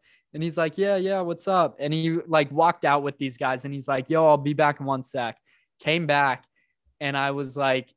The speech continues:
"Yo, I'm Harry. Like, we haven't talked, but I work for you as of, like, a week ago." And he was like, "Oh, no shit, Harry. Like,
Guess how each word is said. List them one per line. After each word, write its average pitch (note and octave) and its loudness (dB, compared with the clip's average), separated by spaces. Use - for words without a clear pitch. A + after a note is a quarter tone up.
"Yo, C#3+ 4
I'm C3+ -4
Harry. C3+ -2
Like, B2 -6
we D#3 0
haven't D3+ 2
talked, C#3 0
but B2+ -2
I D3+ -2
work D3+ 0
for C#3 -8
you C3+ -4
as C3 -4
of, C3 -4
like, B2+ -2
a B2 -14
week C3 -6
ago." A2 -12
And D#3+ -2
he E3 0
was D#3 0
like, D#3 -2
"Oh, F3+ 0
no F3 2
shit, F3 -2
Harry. E3+ 0
Like, C3 -4